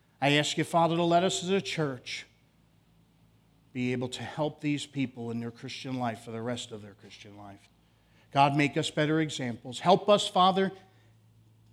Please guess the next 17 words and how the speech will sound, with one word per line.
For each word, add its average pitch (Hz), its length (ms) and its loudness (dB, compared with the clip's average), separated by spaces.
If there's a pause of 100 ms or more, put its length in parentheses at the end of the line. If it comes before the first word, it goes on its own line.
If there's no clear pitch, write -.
(160)
to - 160 8
accept - 640 0
the 160 80 -4
forgiveness, 139 960 -2 (460)
as 139 180 -4
we 147 80 0
saw 165 360 2
this 180 220 -2
morning, 113 380 -4 (760)
that 139 280 2
God 139 360 2
was 127 160 -2
so 147 340 -2
quick - 460 -6
to 127 100 -6
give 117 220 0
us - 340 -8